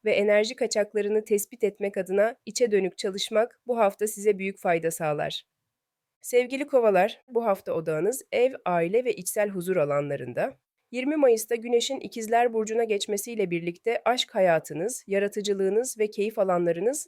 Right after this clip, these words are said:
daha çok ön plana çıkıyor. İçinizdeki çocuğu besleyecek şeylere yönelme ihtiyacınız artabilir. Haftanın önemli gökyüzü olayı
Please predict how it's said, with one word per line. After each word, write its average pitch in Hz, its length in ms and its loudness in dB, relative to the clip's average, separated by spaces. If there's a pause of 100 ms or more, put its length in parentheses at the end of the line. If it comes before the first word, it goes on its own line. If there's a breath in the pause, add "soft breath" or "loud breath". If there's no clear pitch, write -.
daha 220 180 2
çok 214 200 -2
ön 156 140 0
plana 147 300 -6
çıkıyor. - 420 -10 (360)
İçinizdeki 262 580 -4
çocuğu 254 380 -4
besleyecek 214 520 0
şeylere 190 380 -2
yönelme 190 440 2
ihtiyacınız 180 560 -4
artabilir. 180 680 -4 (280)
Haftanın 247 480 2
önemli 220 440 2
gökyüzü 214 460 0
olayı 156 500 0